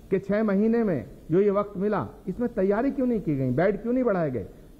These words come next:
वैक्सीनेशन की जो बात आप कर रहे हैं, हमने स्वागत किया, मैंने खुद वैक्सीन ली है। आपने दीपक जलाने की बात करी, ठीक है, कुछ लोगों को सहमति नहीं थी, असहमति थी, लेकिन हमने तो दिया भी जलाया,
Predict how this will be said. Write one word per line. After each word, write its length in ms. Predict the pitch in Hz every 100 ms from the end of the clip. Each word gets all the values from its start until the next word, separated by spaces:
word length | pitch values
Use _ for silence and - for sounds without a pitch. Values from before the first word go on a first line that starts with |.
| -
वैक्सीनेशन 600 | 175 - 226 226 233 214
की 120 | 233
जो 120 | 214
बात 260 | 190 214 214
आप 200 | 214 214
कर 100 | 202
रहे 80 |
हैं, 80 | 220
हमने 180 | 220 220
स्वागत 360 | 220 208 240 -
किया, 180 | 147 - - - -
मैंने 200 | 139 208
खुद 180 | 208 233
वैक्सीन 440 | 240 240 - 247
ली 140 | 196 135
है। 140 | 92 - - - - - -
आपने 300 | 135 196 220
दीपक 280 | 175 208 240
जलाने 380 | 220 214 214 233
की 120 | 240
बात 260 | 208 214 214
करी, 180 | 220 233
ठीक 260 | 254 233
है, 140 | 123 120
कुछ 220 | 196 190
लोगों 280 | 202 208 208
को 140 | 214 214 - - -
सहमति 360 | 190 214 214
नहीं 180 | 220 -
थी, 360 | - 139 - - -
असहमति 480 | 156 156 214 220 233
थी, 220 | 208 240
लेकिन 280 | 165 170 202
हमने 240 | 170 190 220
तो 120 | 226
दिया 260 | 175 247
भी 100 | 262
जलाया, 320 | 240 214 135